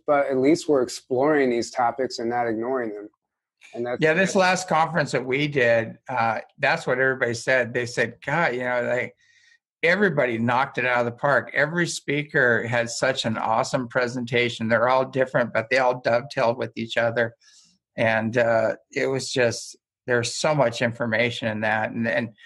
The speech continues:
Speaker 2: we're just now finally, the final edit, I think, has just been finished, my, I think today. So all the, all the speakers are gonna go up,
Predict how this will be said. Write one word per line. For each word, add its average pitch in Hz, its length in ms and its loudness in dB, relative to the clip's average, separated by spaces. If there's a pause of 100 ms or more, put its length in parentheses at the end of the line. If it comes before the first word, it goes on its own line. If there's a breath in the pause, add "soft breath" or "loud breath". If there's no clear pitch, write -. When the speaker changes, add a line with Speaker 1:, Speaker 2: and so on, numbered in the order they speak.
(160 soft breath)
Speaker 2:
we're 143 80 -6
just 185 240 0
now 147 160 2
finally, 139 560 0 (140)
the 120 60 -10
final 131 360 0
edit, 127 260 4
I 113 140 2
think, 113 220 -4
has 107 140 -4
just - 340 -6
been 113 240 -2
finished, 117 500 -2 (220)
my, 117 260 -10
I 120 60 -12
think 170 220 -6
today. 117 640 0 (720)
So 120 440 0
all 127 240 4
the, 123 160 -6
all 135 240 4
the 123 140 -4
speakers 127 520 0
are 131 40 2
gonna 120 180 2
go 117 180 4
up, 117 200 2